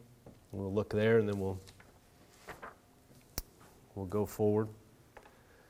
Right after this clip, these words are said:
says, "Peace I leave with you, my peace I give to you." This is Jesus speaking. "Not as the world gives do I give to you. Let not your heart be troubled, neither let it be afraid."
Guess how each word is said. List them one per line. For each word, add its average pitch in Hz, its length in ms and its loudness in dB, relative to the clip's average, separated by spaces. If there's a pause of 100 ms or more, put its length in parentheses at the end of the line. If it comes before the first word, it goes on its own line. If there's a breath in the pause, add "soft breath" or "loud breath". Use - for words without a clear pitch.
(140 soft breath)
says, 113 200 6
"Peace - 480 6
I 143 200 10
leave 131 340 10
with 120 240 6
you, 131 160 8
my 131 300 12
peace - 680 4 (520 soft breath)
I 135 220 12
give 123 340 8
to 113 100 2
you." 113 80 8
This 113 160 4
is 113 60 4
Jesus 101 400 4
speaking. 101 540 -2 (1080)
"Not 139 320 8
as 131 280 8
the 120 80 6
world 139 500 12
gives 117 380 8
do 110 180 8
I 110 140 12
give 104 320 4
to - 100 -4
you. 107 240 6
Let 131 320 8
not 139 320 8
your 117 160 6
heart 131 320 8
be 127 80 6
troubled, 113 580 4 (520 soft breath)
neither 120 400 8
let 127 300 10
it 110 300 4 (680 loud breath)
be 120 160 8
afraid." 107 640 6